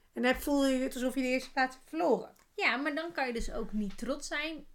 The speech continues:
Speaker 2: op hetgeen wat je wel hebt ge-
Speaker 1: Hmm, nou, misschien niet direct, maar als de eerste heftigheid in de emotie eraf is, komt dat wel.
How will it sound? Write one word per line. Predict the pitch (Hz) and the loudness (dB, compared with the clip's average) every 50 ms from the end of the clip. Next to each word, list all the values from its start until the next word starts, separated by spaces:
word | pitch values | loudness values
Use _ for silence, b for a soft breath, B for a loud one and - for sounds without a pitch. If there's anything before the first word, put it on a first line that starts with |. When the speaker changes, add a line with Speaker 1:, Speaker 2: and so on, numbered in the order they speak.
| - - - | -20 -16 -12
Speaker 2:
op | - 320 - | -12 -10 -8
hetgeen | 254 - - - 208 214 226 | -10 -10 -10 -10 -10 -8 -8
wat | 233 214 220 | -8 -10 -10
je | 226 | -10
wel | 196 180 165 - | -10 -10 -8 -10
hebt | 233 - | -10 -12
ge- | - - 302 285 277 262 254 - - _ - 269 233 240 | -12 -8 -6 -6 -4 -6 -8 -10 -14 _ -20 -20 -12 -6
Speaker 1:
Hmm, | 233 240 262 294 330 349 370 381 370 381 381 370 381 381 381 381 381 381 381 370 320 | -4 -2 -2 -2 -2 -2 -2 -2 -2 -2 -2 -2 -4 -4 -4 -4 -4 -4 -4 -2 0
nou, | 285 269 240 | 0 2 2
misschien | 240 240 - - - 359 370 359 | 0 0 0 -2 0 2 2 2
niet | 330 302 240 202 | 2 0 0 -2
direct, | 214 220 233 233 254 285 359 - - | 0 -2 0 2 4 4 2 2 0
maar | 294 247 247 | -2 0 0
als | 247 254 - | 0 0 -2
de | - - - | -2 -4 -4
eerste | - - 277 294 302 311 294 294 - - 247 | 0 2 2 4 4 2 0 -2 -4 -4 -2
heftigheid | 220 208 226 277 302 294 - 277 - - - 247 247 240 - | -2 0 0 0 0 -2 -2 -4 -4 -2 0 0 0 0 0
in | 240 220 | 0 0
de | 226 - | 2 2
emotie | 220 233 233 233 247 262 285 - - - 196 | 2 2 4 4 4 2 2 2 0 -2 -2
eraf | 202 - - 277 294 - - | -2 0 0 0 0 0 0
is, | 277 277 277 - - - - - - - - - - - - - - - - - - - - | -2 -2 -4 -6 -10 -14 -14 -14 -16 -16 -16 -18 -18 -18 -18 -20 -20 -20 -20 -20 -20 -6 -2
komt | - 220 196 190 185 | 0 0 0 0 -2
dat | - - - - - | -4 -8 -10 -12 -14
wel. | - - - - - | -14 -14 -14 -16 -20